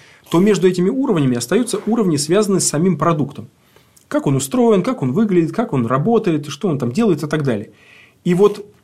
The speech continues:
это называется тиски. То есть, фактически, две части этих тисков берет в руки продюсер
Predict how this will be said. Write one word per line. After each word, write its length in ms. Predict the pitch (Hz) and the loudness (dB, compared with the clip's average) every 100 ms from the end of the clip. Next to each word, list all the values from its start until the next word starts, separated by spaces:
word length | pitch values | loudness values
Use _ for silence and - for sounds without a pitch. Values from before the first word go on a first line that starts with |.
| _ _ | _ _
это 160 | 214 233 | -2 0
называется 380 | 151 175 196 143 | 2 0 -2 -4
тиски. 640 | 139 165 147 - - 123 - _ - - - _ _ - | -6 -4 -2 -4 -6 -8 -10 _ -20 -20 -20 _ _ -4
То 100 | 131 | -2
есть, 120 | - | 0
фактически, 640 | 165 269 240 - 143 151 - _ - | -2 0 -2 -2 -2 -4 -8 _ -8
две 260 | 147 170 220 | -2 0 2
части 280 | 202 190 147 | 2 2 0
этих 220 | 143 - | -4 -6
тисков 380 | 151 - 131 147 - - _ _ _ _ | -8 -4 -4 -6 -10 -20 _ _ _ _
берет 340 | 147 165 240 - | -2 2 2 2
в 60 | |
руки 300 | 165 202 147 | 0 0 0
продюсер 680 | 135 - 185 143 123 170 170 | -4 -2 0 0 -2 -4 -6